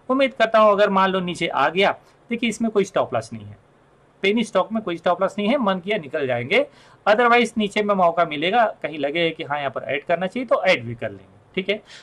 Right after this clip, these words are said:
तो मुझे लगता है कि अभी ठीक है, इसलिए मैंने परचेस किया है, मैं नहीं बोलूँगा कि इसको खरीदना चाहिए, but स्टॉक अच्छा है, ठीक है। सिनकॉन फार्मा क्या हो सकता है, तेरह रुपये, चौदह रुपये की स्टॉक है। एक बार, अ, ये भी मल्टी ईयर का ब्रेकआउट दिख रहा था, so मैंने इसी भाव के आसपास बाई किया था, इसलिए भी नुकसान में चल रहा है।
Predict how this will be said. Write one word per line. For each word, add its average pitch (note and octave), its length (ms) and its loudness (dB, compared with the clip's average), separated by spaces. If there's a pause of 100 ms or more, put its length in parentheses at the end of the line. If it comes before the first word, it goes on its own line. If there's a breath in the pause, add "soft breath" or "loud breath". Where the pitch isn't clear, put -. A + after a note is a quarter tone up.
(160)
तो C4 160 6
मुझे C4 240 2
लगता A#3 280 2
है A3+ 100 4
कि A3 100 -4
अभी G#3+ 180 -2
ठीक F3 360 -4
है, B2+ 160 0
इसलिए F3 340 -6
मैंने D#3 180 -4
परचेस D3+ 360 -8
किया E3 180 -2
है, C4 100 0
मैं A3+ 180 2
नहीं G3 120 0
बोलूँगा D#3+ 360 -4
कि C#3+ 100 -12
इसको D3+ 140 -10
खरीदना A#2+ 400 -8
चाहिए, E3+ 300 -4 (320 soft breath)
but B3 120 0
स्टॉक - 360 0
अच्छा - 260 -10
है, F#2 120 -10 (120)
ठीक F3 140 -2
है। F3 160 0 (560 loud breath)
सिनकॉन B3+ 380 0
फार्मा A#3 320 6 (320)
क्या A3+ 120 6
हो G#3+ 160 6
सकता G#3+ 280 0
है, G#3+ 60 4
तेरह F3+ 240 4
रुपये, F3+ 280 0
चौदह D#3+ 260 -2
रुपये E3 260 -2
की D#3 120 -6
स्टॉक C#3+ 360 -2
है। E3+ 60 -4
एक C#3 200 -6
बार, D3 200 2 (140)
अ, C#3+ 120 -4
ये C3+ 200 -8
भी D#3+ 220 -2
मल्टी C#3+ 280 -6
ईयर D3+ 380 -8
का C#3 140 -4
ब्रेकआउट B2+ 400 -2
दिख C#3 220 -6
रहा D3+ 120 2
था, E3 220 -4
so C#3+ 100 -12
मैंने C#3 200 -10
इसी - 240 -10
भाव C3 200 0
के C3+ 120 -4
आसपास C3 220 -4
बाई B2 220 -4
किया E3+ 140 -6
था, F3+ 100 -8
इसलिए C#3 220 -10
भी E3+ 100 -6
नुकसान B2+ 380 -6
में A2+ 120 -8
चल A2+ 160 -10
रहा A2 140 -4
है। G#2+ 80 -6